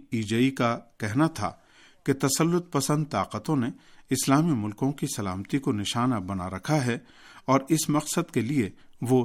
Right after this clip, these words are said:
تکفیری سوچ اور دہشت گردی سے کام لے رہی ہیں۔ انہوں نے ایران اور پاکستان کے درمیان عدالتی میدان میں تعاون کی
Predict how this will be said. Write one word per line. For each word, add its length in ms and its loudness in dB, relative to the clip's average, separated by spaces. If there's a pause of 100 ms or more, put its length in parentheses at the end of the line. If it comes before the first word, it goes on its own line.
(120)
تکفیری 520 0
سوچ 440 -2
اور 160 0 (540)
دہشت 520 0
گردی 260 0
سے 240 -4
کام 360 -2 (260)
لے 260 4
رہی 280 -2
ہیں۔ 160 -8 (1120)
انہوں 240 8
نے 120 6 (140)
ایران 340 6
اور 80 0
پاکستان 600 0
کے 120 -4
درمیان 480 0 (420)
عدالتی 500 2
میدان 400 -2
میں 180 0
تعاون 540 -2
کی 160 -2